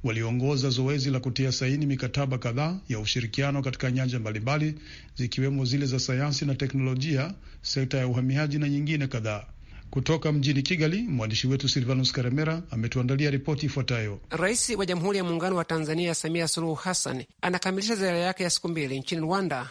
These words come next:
Speaker 2: ambapo baadaye leo atatembelea eneo maalum la viwanda vya kisasa nje kidogo ya mji mkuu wa Rwanda, Kigali.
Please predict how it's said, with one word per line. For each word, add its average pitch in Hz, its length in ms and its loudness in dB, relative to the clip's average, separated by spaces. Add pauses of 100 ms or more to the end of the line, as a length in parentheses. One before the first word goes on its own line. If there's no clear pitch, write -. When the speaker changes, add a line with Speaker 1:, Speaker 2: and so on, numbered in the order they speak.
(180)
Speaker 2:
ambapo 151 420 0
baadaye 156 420 0
leo 165 360 0 (320)
atatembelea 196 560 0
eneo 208 200 0
maalum 180 480 0
la 208 140 0
viwanda 156 440 -2
vya 147 120 -4
kisasa 151 580 -2 (300)
nje 220 200 0
kidogo 190 300 0
ya 180 60 2
mji 180 160 -2
mkuu 170 240 -2
wa 170 100 2
Rwanda, 170 220 2
Kigali. 143 580 -2